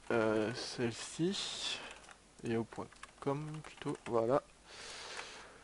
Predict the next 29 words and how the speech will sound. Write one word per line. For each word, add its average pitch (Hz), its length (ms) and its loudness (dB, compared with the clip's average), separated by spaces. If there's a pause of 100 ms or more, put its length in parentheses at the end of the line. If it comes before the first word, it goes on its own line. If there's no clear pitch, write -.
(1080)
Et, 180 340 12 (200)
euh, 156 220 12
on 135 80 12
va 143 100 12
rentrer 135 480 8
le 139 160 8
CAPTCHA, 139 640 6 (260)
donc 123 300 -2
là, 131 280 8 (340)
il 131 100 2
a 123 80 6
l'air 123 360 4 (360)
lisible, 147 800 2
sinon 117 260 -2
vous 110 60 0
pouvez 117 320 0
cliquer - 280 -6
sur - 260 -2
actualiser, 117 760 2
donc 123 240 -6
c'est 135 500 2 (320)
rue 170 420 2 (400)
I 143 220 -2 (320)
L 143 580 8
L 120 920 2
S - 400 -8
R 117 260 0
S, - 360 -8
voilà, 123 180 -6